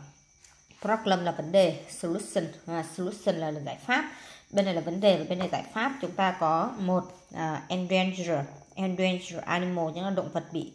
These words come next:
à, đe dọa nguy hiểm, à, những động vật đang bị nguy hiểm đó. À, trường hợp số hai chúng ta có deforestation là nạn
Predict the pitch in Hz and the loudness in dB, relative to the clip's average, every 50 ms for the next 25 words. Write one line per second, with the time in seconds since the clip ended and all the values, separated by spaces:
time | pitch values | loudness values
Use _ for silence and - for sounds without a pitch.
0 | - - - 143 143 139 139 143 175 185 180 180 180 160 - 175 190 190 185 190 | -12 -8 -6 -4 -4 -4 -2 -2 -2 -2 0 0 0 -2 0 -2 0 2 2 2
1 | 165 - 156 190 - - - - - - - - - - - - - 160 160 156 | 2 0 -2 -6 -8 -12 -16 -20 -20 -20 -20 -20 -20 -20 -14 -8 -6 -4 -4 -4
2 | 156 151 - 202 - 165 175 165 139 175 175 170 175 151 170 180 190 196 151 - | -6 -6 -6 -6 -4 -2 -2 -2 0 -2 -4 -4 -4 -4 0 2 2 2 2 2
3 | - 185 226 254 247 - - - - - - - - - 156 165 160 - 175 165 | 0 0 0 0 -2 -6 -14 -18 -20 -20 -20 -16 -6 -2 -2 -2 0 -2 -2 -2
4 | 180 170 - 240 240 233 233 226 226 226 220 226 208 196 190 - 220 208 202 208 | -4 -4 -4 -4 -4 -2 0 2 2 2 2 2 0 -4 -4 -2 -2 -2 0 0
5 | 190 185 202 214 202 196 - - 196 202 220 226 - - - 208 208 208 - 196 | 0 0 2 0 -2 -2 0 2 2 4 2 2 0 0 0 0 0 0 -2 -2
6 | 175 170 165 160 156 147 151 156 156 160 - | -2 -2 -4 -4 -4 -4 -4 -6 -6 -6 -8